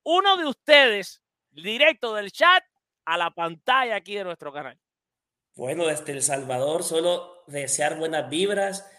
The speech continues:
Speaker 2: Estamos empezando el dos mil veintitrés. Creo que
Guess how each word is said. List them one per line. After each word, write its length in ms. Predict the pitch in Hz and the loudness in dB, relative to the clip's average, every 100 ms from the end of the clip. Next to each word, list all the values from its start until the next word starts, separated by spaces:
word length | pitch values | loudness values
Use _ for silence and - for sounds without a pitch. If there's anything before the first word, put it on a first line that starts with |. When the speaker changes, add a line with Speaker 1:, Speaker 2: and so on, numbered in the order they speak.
| _ | _
Speaker 2:
Estamos 300 | - 139 151 | -8 -4 -2
empezando 400 | 160 160 156 160 | -4 -6 -6 -2
el 80 | 160 | -2
dos 100 | 151 | -4
mil 140 | 156 156 | -6 -6
veintitrés. 1120 | 151 147 127 - 156 202 196 - - _ _ _ _ _ _ _ - | -8 -8 -16 -8 -4 -2 -2 -6 -8 _ _ _ _ _ _ _ -8
Creo 360 | 139 156 170 | 0 2 0
que 500 | 135 131 127 - _ | -2 -4 -4 -10 _